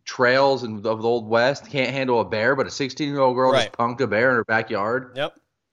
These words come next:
Speaker 1: Not only did that sixteen-year-old punk the bear, also her yappy dogs also punked the bear.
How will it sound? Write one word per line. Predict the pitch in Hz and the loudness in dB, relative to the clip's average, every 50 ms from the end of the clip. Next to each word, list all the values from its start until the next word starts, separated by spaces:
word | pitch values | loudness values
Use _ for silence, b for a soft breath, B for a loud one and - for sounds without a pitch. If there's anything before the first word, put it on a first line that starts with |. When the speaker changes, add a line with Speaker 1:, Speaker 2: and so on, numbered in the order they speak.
| _ _ _ _ _ _ _ _ _ _ _ _ _ _ - | _ _ _ _ _ _ _ _ _ _ _ _ _ _ 2
Speaker 1:
Not | 330 370 - 127 | 2 2 4 4
only | 156 175 165 147 123 110 | 4 4 4 2 0 2
did | 107 120 110 104 | 2 0 2 2
that | 110 107 - | 0 0 0
sixteen-year-old | - 131 120 - 139 123 113 113 110 101 90 | -4 -10 -8 -6 -8 -6 -4 -2 -2 -2 -2
punk | - 104 98 - | -4 -6 -4 -4
the | 85 | -4
bear, | 85 90 87 80 - - - | -2 -2 -2 -2 -2 0 2
also | 160 196 196 208 - 123 | 2 4 4 2 0 2
her | 123 165 | 2 0
yappy | 151 135 139 147 160 175 170 165 131 | 0 2 2 0 0 0 0 -4 -6
dogs | 113 123 113 113 107 101 110 - | -4 -4 -4 -4 -6 -8 -10 -10
also | 117 113 107 - 113 95 | -8 -8 -8 -8 -10 -12
punked | 90 - 101 92 90 - _ | -8 -8 -10 -10 -10 -14 _
the | 87 | -12
bear. | 82 82 80 - - - | -10 -8 -8 -8 -10 -12